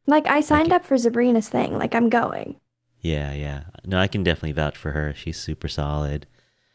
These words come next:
Speaker 2: And, you know, I've only known Colleen for a little bit, but every time I've <laughs> talked to her, I always feel better about myself
Speaker 1: I was
Speaker 2: and
Speaker 1: not
Speaker 2: about
Speaker 1: expecting
Speaker 2: life.
Speaker 1: that.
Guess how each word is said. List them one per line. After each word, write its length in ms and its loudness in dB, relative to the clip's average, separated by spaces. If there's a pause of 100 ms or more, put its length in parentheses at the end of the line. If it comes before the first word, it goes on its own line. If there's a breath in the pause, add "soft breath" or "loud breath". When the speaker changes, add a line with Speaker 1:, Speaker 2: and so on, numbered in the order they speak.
(180)
Speaker 2:
And, 340 0
you 80 2
know, 100 4
I've 60 4
only 180 6
known 220 4
Colleen 340 2
for 140 -2
a 60 0
little 200 -2
bit, 320 -4
but 220 -4 (340)
every 200 2
time 140 4
I've 160 4
<laughs> 80 0
talked 180 2
to 60 -2
her, 140 6
I 60 8
always 200 6
feel 220 4
better 480 6
about 260 4
myself 500 6
Speaker 1:
I 60 10
was 180 10
Speaker 2:
and 100 6
Speaker 1:
not 60 6
Speaker 2:
about 200 6
Speaker 1:
expecting 600 -2
Speaker 2:
life. 380 4
Speaker 1:
that. 20 -18